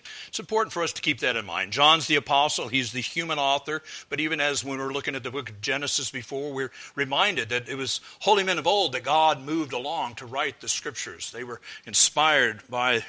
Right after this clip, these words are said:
the Spirit, and John is such a one, one of the apostles. And the Holy Spirit inspired John to record these remarkable events about Lazarus' disease and his death. And John writes as one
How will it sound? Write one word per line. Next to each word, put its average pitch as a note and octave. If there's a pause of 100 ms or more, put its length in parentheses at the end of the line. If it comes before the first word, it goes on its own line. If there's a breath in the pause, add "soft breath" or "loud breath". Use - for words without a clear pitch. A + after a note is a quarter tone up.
the G#2+
Spirit, A2
and A#2+
John C#3
is A#2+
such -
a A#2
one, G#2+ (540 loud breath)
one B2+
of B2+
the B2+
apostles. B2+
And B2 (280 loud breath)
the -
Holy F3
Spirit B2
inspired D#3+
John D3
to C3+
record F#3+
these D#3
remarkable F3
events G#2+ (320 loud breath)
about A#2+ (120)
Lazarus' C3 (100)
disease A#2 (360 loud breath)
and A2
his G2
death. B2+ (500 soft breath)
And G2+
John D3+ (120)
writes C#3
as B2
one A2+